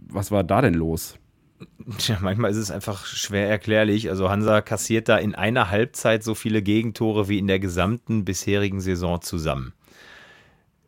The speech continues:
Speaker 2: Da weißt du eigentlich schon bei einer solchen Statistik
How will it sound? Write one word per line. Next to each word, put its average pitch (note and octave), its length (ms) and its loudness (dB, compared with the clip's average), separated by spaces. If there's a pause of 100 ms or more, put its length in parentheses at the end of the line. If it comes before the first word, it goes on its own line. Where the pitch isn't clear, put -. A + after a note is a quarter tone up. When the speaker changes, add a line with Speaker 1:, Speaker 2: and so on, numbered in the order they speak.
(220)
Speaker 2:
Da F#2 220 0
weißt A#2+ 260 6
du B2 60 6
eigentlich A2+ 320 4
schon A2 400 4 (100)
bei F#2+ 140 2
einer G2 180 2
solchen G#2 260 2
Statistik - 760 -2